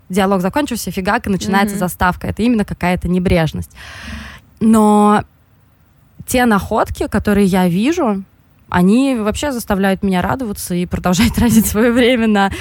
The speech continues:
Speaker 1: э, российские сериалы. А, кстати, э, когда у главной героини её флешбэчат к её собственной секте, это выглядит довольно жутко. То есть, э, показывается, как,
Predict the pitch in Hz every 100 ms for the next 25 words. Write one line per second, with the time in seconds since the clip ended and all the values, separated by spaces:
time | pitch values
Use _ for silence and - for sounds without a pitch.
0 | - 220 202 196 202 - 226 - 214 -
1 | 190 190 285 233 - - - 185 - -
2 | 214 269 254 220 - 170 170 170 170 185
3 | 175 190 208 - 185 190 190 180 180 185
4 | 190 180 170 175 - 185 175 196 - -
5 | - 180 165 190 - 359 311 226 208 -
6 | - 185 175 254 254 170 165 208 180 151
7 | 180 - 160 160 - _ _ _ - 175
8 | 170 - - - 170 160 160 160 - 175
9 | - 196 214 214 190 - 175 - 165 170
10 | -